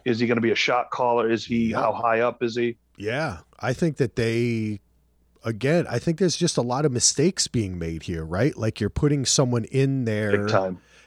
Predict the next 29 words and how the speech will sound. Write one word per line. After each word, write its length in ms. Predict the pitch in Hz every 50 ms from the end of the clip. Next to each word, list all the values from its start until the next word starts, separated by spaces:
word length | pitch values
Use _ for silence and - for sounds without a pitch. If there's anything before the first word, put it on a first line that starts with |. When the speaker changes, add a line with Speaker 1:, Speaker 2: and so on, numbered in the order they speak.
| _ _ -
Speaker 2:
that 360 | 117 110 110 104 107 - - _
is 260 | 123 120 110 101 98
smart 540 | - - - - 127 123 165 190 135 82 120 - - - - - -
and 180 | 117 110 110 107
that 180 | 104 107 - -
knows 380 | 113 110 117 120 120 - -
what's 220 | 110 107 - - 143
up. 240 | 156 175 180 - - _ - -
I 100 | 113 135
don't 100 | 170 180
know. 100 | 190 160
I 80 | 120 123
get 160 | 139 190 196
a 40 | 180
feeling 420 | - - 196 214 226 214 185 156
about 320 | 139 107 117 104 95 95 -
Carlos. 440 | - 143 127 113 104 98 - -
Maybe 240 | 127 127 147 160 180
it's 140 | 175 - -
his 140 | 147 127 -
quiet 520 | - - - 147 131 139 156 151 131 -
confidence. 960 | - - - 139 139 143 - - 160 156 151 151 156 - - - - - - - _ _ _ _ - - - - -
Speaker 1:
Oh, 140 | 113 110 101
dude, 340 | 98 110 113 110 107 104 98
the 80 | 110 107
dude 180 | 139 135 113
scares 400 | - - - 110 107 101 95 -
me. 140 | 107 95 95 - -
Speaker 2:
Yeah, 280 | 113 123 143 131 117